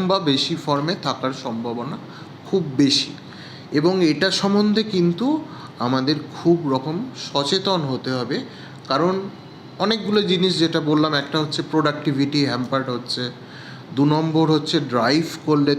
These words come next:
তিনি নিজের এবং অন্যান্যদের বিপদের কারণ হয়ে যাচ্ছে। অনেক সময় যেটা হচ্ছে যে অন্যান্য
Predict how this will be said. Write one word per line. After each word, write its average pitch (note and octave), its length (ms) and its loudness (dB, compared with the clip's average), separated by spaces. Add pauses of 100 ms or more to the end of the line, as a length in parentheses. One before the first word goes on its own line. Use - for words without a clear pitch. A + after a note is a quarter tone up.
তিনি C3+ 200 0 (140)
নিজের C#3+ 360 2
এবং D3 120 -2 (120)
অন্যান্যদের C3+ 540 2
বিপদের C3+ 440 0
কারণ C3 280 0
হয়ে A#2 200 -4
যাচ্ছে। A2 280 -8 (1080)
অনেক F#3 260 2 (180)
সময় F#3+ 320 2 (140)
যেটা D3 220 2 (120)
হচ্ছে C#3+ 340 0 (160)
যে D#3 80 4 (140)
অন্যান্য D#3+ 460 2